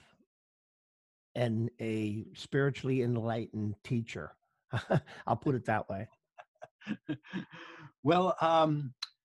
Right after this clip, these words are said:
Speaker 2: yeah, uh, they, just to respond to, uh, a lot of things you mentioned, um, there is a sense, uh, especially among the Christian and Jewish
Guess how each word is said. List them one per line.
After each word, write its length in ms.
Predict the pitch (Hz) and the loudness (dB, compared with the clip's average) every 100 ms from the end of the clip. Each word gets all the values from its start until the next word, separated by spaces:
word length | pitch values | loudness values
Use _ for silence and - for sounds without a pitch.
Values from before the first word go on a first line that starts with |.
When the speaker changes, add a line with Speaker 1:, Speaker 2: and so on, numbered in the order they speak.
| _ _ _ | _ _ _
Speaker 2:
yeah, 380 | 185 151 190 180 | -4 2 4 6
uh, 300 | 135 131 143 | 4 2 2
they, 460 | 147 160 156 156 147 139 | 4 4 4 2 0 -4
just 220 | 170 - | -6 -4
to 120 | 151 | -2
respond 640 | 143 135 - - 147 147 139 | 0 -2 -4 0 2 2 0
to, 340 | 156 139 131 | 2 2 4
uh, 300 | 127 123 120 117 | 4 4 2 -2
a 420 | - _ 120 127 | -10 _ -14 -6
lot 300 | 117 127 139 | 0 2 2
of 100 | 120 - _ - - | -2 -10 _ -20 -6
things 240 | 151 131 123 | 0 0 2
you 60 | |
mentioned, 480 | 131 135 123 120 110 | 2 2 0 -2 -4
um, 480 | 120 120 123 117 113 _ _ _ - _ _ _ _ _ _ _ _ - | -2 2 2 2 -2 _ _ _ -20 _ _ _ _ _ _ _ _ -10
there 440 | 131 151 170 170 | 0 2 4 2
is 380 | 165 180 220 202 147 | 2 2 2 0 -2
a 140 | 147 | -2
sense, 840 | 123 - - 185 139 143 - - - _ - | -2 -6 -4 0 0 -2 -6 -16 -18 _ -8
uh, 400 | 123 120 117 117 107 _ - | -6 -4 -4 -6 -8 _ -14
especially 1000 | - - 185 220 - 170 143 131 131 143 | -12 -4 -4 -4 -2 0 2 2 0 0
among 340 | 127 131 131 | -2 0 0
the 60 | 123 | -2
Christian 440 | - 151 - 143 | 0 -2 0 -2
and 300 | 131 123 120 | -2 -2 -4
Jewish 560 | - 139 160 139 - | -4 0 0 -2 -8